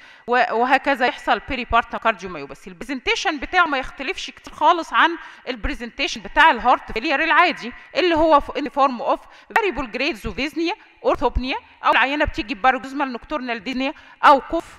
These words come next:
تمام، وباللور ليمب ايديما والجي في بي وهكذا. المشكله بقى في ال-، في القصه دي، ده بي بي سي ام ولا نورمال بريجنانسي.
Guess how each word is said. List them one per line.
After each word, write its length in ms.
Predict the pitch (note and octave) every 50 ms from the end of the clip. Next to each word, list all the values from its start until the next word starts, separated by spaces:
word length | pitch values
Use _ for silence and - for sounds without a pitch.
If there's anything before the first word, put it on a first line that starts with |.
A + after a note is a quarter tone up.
| _ _ _ _ _ _ _
تمام، 320 | - A#3+ A3 B3+ D4+ F4 - - - - - -
وباللور 760 | G#3+ C4+ F4+ G4+ F#4+ G#3 G3 - - B3+ C4+ C4+ D4 D#4+ D4
ليمب 300 | A3+ A3 D4 D#4 C4+ A#3+
ايديما 420 | - - G3 F3 D4 C#4+ D4 C#4+
والجي 380 | C#4+ B3 A#3 E3 D#3+ G#3+ D4+ G3+
في 140 | G#3 B3 G3+
بي 120 | F3+ D4
وهكذا. 600 | C#4 B3 A#3+ A3+ A3+ - G3 D#3+ D#3 - - -
المشكله 400 | A3 A#3+ B3+ - - G4+ A4 G#4
بقى 200 | F#4+ G4+ - -
في 80 | - F4
ال-، 280 | C4+ B3+ B3 A3+ F#3+
في 80 | - -
القصه 380 | - - F4 G4+ - - D4
دي، 200 | A#3+ D#4 E4+ G4 - - - - - _ _
ده 160 | - E4+ G4 F#4 - - -
بي 180 | F4+ F#4+ F#4+ F4+
بي 260 | A3 - E4 - - -
سي 440 | - - - F4 E4+ - - C#4+
ام 160 | G4 F#4+ E4+ A#3+
ولا 180 | A#3 B3 C4
نورمال 300 | C4 D4+ D#4 C#4 C4 A#3
بريجنانسي. 580 | F#3+ D#3+ F#3+ - G#3 G#3+ F3+ A2 - - E3+